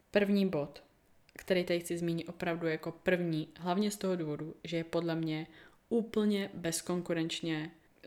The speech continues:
kdybych řekla tenhle a vy byste ho opravdu byli schopní splnit, tak už nemusíte ani sledovat ty další, ale je to takový hlavní, který mě pomůže na tisíc procent vždycky. Bohužel jsem si vědomá toho,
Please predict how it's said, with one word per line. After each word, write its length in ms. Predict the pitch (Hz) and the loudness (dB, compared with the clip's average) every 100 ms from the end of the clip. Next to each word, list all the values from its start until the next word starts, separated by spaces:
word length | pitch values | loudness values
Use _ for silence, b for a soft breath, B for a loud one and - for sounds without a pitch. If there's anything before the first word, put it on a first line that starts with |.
| - - - - | -6 -4 -2 -2
kdybych 300 | 247 302 330 | 4 8 8
řekla 240 | 262 254 233 | 6 2 4
tenhle 420 | 202 208 208 196 | 4 4 4 2
a 460 | 185 180 175 180 185 - - | 2 0 0 -2 -8 -10 0
vy 80 | 190 | 4
byste 280 | 190 190 | 4 4
ho 60 | 190 | 2
opravdu 340 | 180 185 180 | 4 2 4
byli 180 | 180 180 | 2 0
schopní 320 | 180 175 180 | 0 -2 -2
splnit, 340 | 175 - 175 165 | -4 -2 0 0
tak 180 | 165 165 | -4 -4
už 100 | 165 | -4
nemusíte 340 | 165 165 156 | -4 -4 -4
ani 120 | 156 | -4
sledovat 340 | 151 151 151 151 | -2 -2 -2 -2
ty 100 | 156 | 0
další, 400 | 160 160 165 - B B B - | 0 -2 -6 -8 B B B -4
ale 540 | 185 175 175 175 170 - | 0 2 2 2 0 -2
je 100 | 185 | -4
to 120 | 180 | -4
takový 260 | 180 185 | -2 0
hlavní, 720 | 175 165 175 185 185 180 165 165 | 0 2 2 2 2 2 0 -2
který 380 | - - 165 170 | -6 -4 0 0
mě 220 | 160 147 | 0 -2
pomůže 400 | 147 160 165 160 | -4 -4 -2 -2
na 100 | 156 | -4
tisíc 500 | - 202 - 208 202 | -6 -6 -4 -4 -4
procent 440 | - 165 - 160 | -6 -6 -4 -4
vždycky. 720 | 156 165 160 156 - - - B B B - | -4 -6 -6 -6 -8 -8 -8 B B B -6
Bohužel 440 | 185 190 196 196 185 | 0 2 2 2 0
jsem 180 | 185 180 | 0 -4
si 480 | - 175 170 160 - - | -2 0 0 -2 -8 -6
vědomá 360 | 160 160 156 147 | -4 -2 -2 -4
toho, 440 | 156 151 156 165 | -6 -4 -6 -6